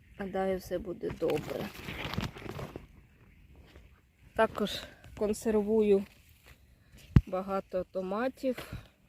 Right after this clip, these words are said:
е, роблю кетчуп, щоб потім була змога відправити хлопцям на фронт через мого чоловіка. Тому посаджено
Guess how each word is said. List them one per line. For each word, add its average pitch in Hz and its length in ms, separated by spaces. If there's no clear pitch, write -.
е, 190 260
роблю 185 500
кетчуп, 208 640
щоб 202 280
потім 208 440
була 202 360
змога 190 460
відправити 180 840
хлопцям 190 720
на 190 160
фронт 247 680
через 240 320
мого 233 360
чоловіка. 220 840
Тому 208 500
посаджено 196 840